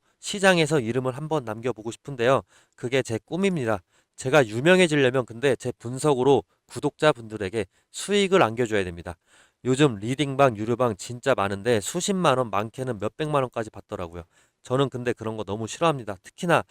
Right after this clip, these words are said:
아직 구독자 수가 얼마 되지도 않는데 제가 유료로 드린다고 한다면 누가 받겠습니까? 그래서 돈 주고 사야 되는 정보를 무료로 풀어버린다. 이렇게 해서라도 구독자 늘리고 싶은 마음이 큽니다.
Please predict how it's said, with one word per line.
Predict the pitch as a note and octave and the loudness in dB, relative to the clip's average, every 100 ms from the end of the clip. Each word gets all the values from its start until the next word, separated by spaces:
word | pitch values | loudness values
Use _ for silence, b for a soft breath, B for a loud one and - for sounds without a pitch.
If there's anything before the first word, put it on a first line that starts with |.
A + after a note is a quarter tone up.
| _ | _
아직 | - A#2+ C3+ | -6 -4 -6
구독자 | - C3+ - D3 | -8 -8 -6 -6
수가 | C3 C3 C3 | -8 -6 -2
얼마 | G#2 A2+ C3 | -2 0 -2
되지도 | - A2+ B2 C#3 | -4 -10 -8 -2
않는데 | B2 A2 A2 B2+ | -2 -4 -4 -2
제가 | A2 A#2+ B2+ A2 | -2 -4 -4 -4
유료로 | A2+ C#3 C#3 C#3 E3+ | -4 -2 2 0 -2
드린다고 | - B2 B2 A2 | -8 -8 -6 -6
한다면 | A#2 A#2+ A2 A#2 F#2 _ - | -8 -6 -4 -4 -8 _ -12
누가 | A#2 D3 | 0 2
받겠습니까? | A2 - A#2 - F#2+ - F2 F2 _ _ | 0 -4 -12 -12 -14 -10 -10 -10 _ _
그래서 | B2 A#2+ C3+ A2 - | -4 2 4 4 0
돈 | A#2+ C3 | -12 -6
주고 | C#3+ C#3 | -2 -2
사야 | D3 D3 D#3 | 0 0 0
되는 | C3 A#2+ | 0 -6
정보를 | A2 G2 G2 A2 G2 b b b | -8 -8 -4 -2 -4 b b b
무료로 | - A#2+ C#3 C#3+ | -4 4 6 6
풀어버린다. | D#3 - E3+ C#3 G#2 G2 F#2 G2+ G2+ _ _ | 2 2 2 2 -4 -4 0 0 -2 _ _
이렇게 | A#2 C3+ - | -4 -4 0
해서라도 | D#3 D#3 E3 C3 A#2+ C3+ D#3+ | -2 0 2 2 4 4 4
구독자 | - - A#2+ C3 B2 | 0 -14 -4 -2 -2
늘리고 | A2+ A#2 A#2+ | -2 -4 -4
싶은 | - B2+ G#2 | -8 -8 0
마음이 | F#2+ G#2+ | 0 0
큽니다. | - C#3+ C#3+ | -6 -8 -6